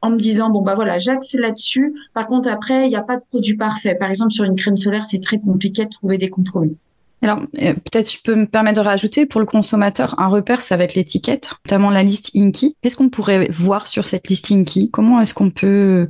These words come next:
Speaker 2: y voir un peu plus clair ? Alors, euh, c'est souvent écrit dans des noms incompréhensibles, dans des langues qu'on ne maîtrise pas, écrit en tout petit. Quoi les repères, euh, sur ce, sur ces fameuses étiquettes ?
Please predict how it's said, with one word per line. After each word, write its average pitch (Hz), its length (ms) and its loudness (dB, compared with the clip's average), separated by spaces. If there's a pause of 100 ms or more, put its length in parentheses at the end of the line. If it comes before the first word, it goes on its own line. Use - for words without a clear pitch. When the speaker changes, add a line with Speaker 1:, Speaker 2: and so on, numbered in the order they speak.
Speaker 2:
y 196 100 2
voir 202 220 0
un 214 100 2
peu 214 140 0
plus - 220 -6
clair ? 220 360 0
Alors, 175 200 2
euh, 180 180 4
c'est 185 320 2
souvent 180 260 0
écrit 190 280 0
dans 185 160 4
des 190 140 2
noms 185 180 4
incompréhensibles, 185 1160 2
dans 180 200 4
des 175 280 2
langues 226 320 4
qu'on 208 160 2
ne 202 100 6
maîtrise 190 440 2
pas, 214 300 0
écrit 214 240 0
en 185 100 4
tout 208 160 0
petit. - 380 0 (100)
Quoi 262 140 2
les 262 80 4
repères, 185 500 2
euh, 165 440 4 (340)
sur - 220 -2
ce, 180 280 2
sur - 160 0
ces - 160 -2
fameuses 175 340 2
étiquettes ? 156 500 -2